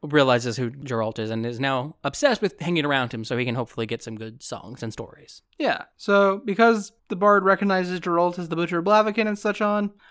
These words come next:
Speaker 2: um, when Geralt leaves to go deal with this monster that he was commissioned to deal with,
Speaker 1: Mm-hmm.
Speaker 2: the bard follows him.
Speaker 1: Yeah, and he's just completely asking him for tales, and it's just like, "Well, if you don't like my story, tell me some true tales."
Speaker 2: And this
Speaker 1: Like,
Speaker 2: is where he
Speaker 1: "How'd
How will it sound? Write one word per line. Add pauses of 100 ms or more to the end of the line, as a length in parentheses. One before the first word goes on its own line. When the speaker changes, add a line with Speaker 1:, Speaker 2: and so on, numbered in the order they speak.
(180)
Speaker 2:
um,
when
Geralt
leaves
to
go
deal
with
this
monster
that
he
was
commissioned
to
deal
with,
Speaker 1:
Mm-hmm. (500)
Speaker 2:
the
bard
follows
him. (220)
Speaker 1:
Yeah, (160)
and
he's
just (160)
completely
asking
him
for
tales,
and
it's
just
like, (360)
"Well,
if
you
don't
like
my
story,
tell
me
some
true
tales." (400)
Speaker 2:
And
this
Speaker 1:
Like,
Speaker 2:
is
where
he
Speaker 1:
"How'd